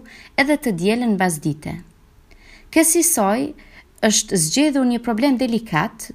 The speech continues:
duke i bërë qefin edhe jezuit, edhe Muhametit. Tirana, që numëron pesëmbëdhjetë mijë musliman dhe dy mijë të krishterë, arrin t'i trajtoj një lloj të dyja besimet.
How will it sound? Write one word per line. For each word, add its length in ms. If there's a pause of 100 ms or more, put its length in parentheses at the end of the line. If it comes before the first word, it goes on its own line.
(120)
duke 240
i 80
bërë 320
qefin 640
edhe 320
jezuit, 680 (440)
edhe 240
Muhametit. 800 (680)
Tirana, 720 (480)
që 160
numëron 480
pesëmbëdhjetë 560
mijë 140
musliman 540 (280)
dhe 280 (120)
dy 220
mijë 240
të 160
krishterë, 560 (500)
arrin 400
t'i 160
trajtoj 680 (100)
një 320
lloj 380 (180)
të 160
dyja 400
besimet. 680